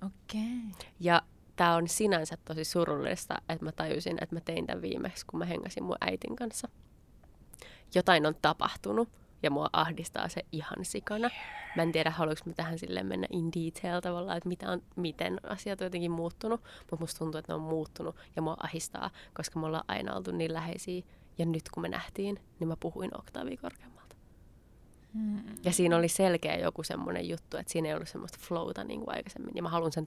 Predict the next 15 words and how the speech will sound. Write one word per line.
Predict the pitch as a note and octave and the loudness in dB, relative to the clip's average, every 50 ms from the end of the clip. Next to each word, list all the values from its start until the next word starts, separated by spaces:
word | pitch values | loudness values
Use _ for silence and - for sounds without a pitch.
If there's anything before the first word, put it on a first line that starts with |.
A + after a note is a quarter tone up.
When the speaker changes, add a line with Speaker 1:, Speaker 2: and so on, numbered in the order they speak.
| - - | 0 0
Speaker 2:
takas, | D#3 - - - F3 - | 0 0 0 -4 -6 -6
mut | - G3+ G#3 | -6 -6 -6
mä | - | -6
en | - - | -6 -6
tiedä, | - G#3+ - | -6 -4 -4
mitä | - G#3+ G#3 | -4 -4 -4
mä | - - | -4 -4
voin | - G#2 G#2 | -4 -4 -4
tehdä. | - G3+ G#3 - - - - - - - - - - - - - F3 E3 D#3+ | -6 -8 -8 -10 -12 -16 -16 -16 -14 -14 -14 -14 -14 -8 -2 2 2 2 2
Öm, | D#3 D#3+ - - - - - - - - | 0 -2 -6 -8 -12 -20 -20 -20 -14 -8
Speaker 1:
No | - F#3+ G3+ | -2 0 0
an-, | C4 B3+ - | 0 2 2
jätetään | A#3 B3 A#3 A3+ G3+ B3 B3 C#4 | 0 2 2 2 2 0 0 0
se | D4 B3 | 0 2
muhimaan. | G3+ F3 D#3+ D3 C#3 C#3 C#3+ C3+ C#3 | 2 2 0 0 -2 -4 -4 -4 -2